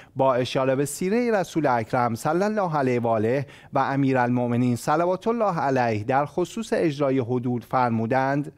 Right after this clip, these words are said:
«پیامبر اکرم و امیرالمؤمنین نه در صدها بلکه هزاران مورد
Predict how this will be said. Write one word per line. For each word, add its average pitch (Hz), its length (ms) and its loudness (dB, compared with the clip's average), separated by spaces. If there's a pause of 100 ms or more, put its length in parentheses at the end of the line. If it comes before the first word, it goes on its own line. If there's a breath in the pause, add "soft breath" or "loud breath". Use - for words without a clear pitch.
(480 soft breath)
«پیامبر 220 580 2
اکرم 135 320 0
و 131 40 4
امیرالمؤمنین 127 960 0 (240 loud breath)
نه 226 180 0
در 214 200 2
صدها 123 600 2
بلکه 123 360 0
هزاران 170 560 0
مورد 147 440 0